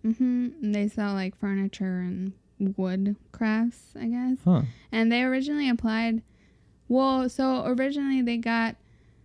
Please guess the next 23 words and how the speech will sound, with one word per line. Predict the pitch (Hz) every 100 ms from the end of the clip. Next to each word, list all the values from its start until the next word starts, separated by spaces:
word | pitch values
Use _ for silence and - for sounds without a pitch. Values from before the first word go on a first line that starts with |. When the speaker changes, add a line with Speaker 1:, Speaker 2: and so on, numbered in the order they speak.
| _ _
Speaker 1:
sent | - - 240 226
an | 208 214
email | 214 233 220 196 190 214
to | - 220
their | 208
company | 208 214 208 226 226 233 240 240
asking | 208 220 - 220
them | 208 202
to | - 220 190 190 185
apply. | - 117 -
Speaker 2:
Apply? | 110 95 143 180
Speaker 1:
Yeah, | - 113 107 143 156
'cause | -
Speaker 2:
Wow. | 139 98 92 - -
Speaker 1:
and | 233
there | 240
was | 240
an | 240
open | 208 233 262 254
casting | 240 226 240
Speaker 2:
Those | 233 -
Speaker 1:
call. | 214 214 196
Speaker 2:
aging, | 160